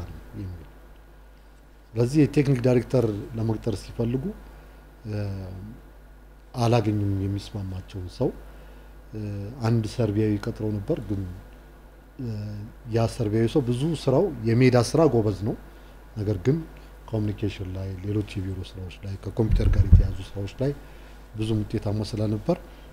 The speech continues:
ደርቤ እንድሰራ ፈቀዱልኝ። ፊፋም ፈቀደ ማለት ነው። የእግር ኳስ ፌዴሬሽኑ ፈቀደ። ስለዚህ ቴክኒክ ዳይሬክተርነቱንም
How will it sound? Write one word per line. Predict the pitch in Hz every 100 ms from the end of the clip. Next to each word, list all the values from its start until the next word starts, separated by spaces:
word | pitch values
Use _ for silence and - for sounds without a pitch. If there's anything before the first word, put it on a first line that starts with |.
| - -
ደርቤ | 123 117 107 113
እንድሰራ | 104 101 101 95
ፈቀዱልኝ። | 104 - - - - - - - - - - -
ፊፋም | 110 120 117
ፈቀደ | 107 95 - 92 98
ማለት | 98 -
ነው። | - 110 113
የእግር | 101 98 98 107
ኳስ | - 107 -
ፌዴሬሽኑ | 101 95 - 113
ፈቀደ። | - 98 - 90
ስለዚህ | 101 104 123 165 - - - - -
ቴክኒክ | 127 120 135
ዳይሬክተርነቱንም | 120 117 107 127 120 127 127 160 226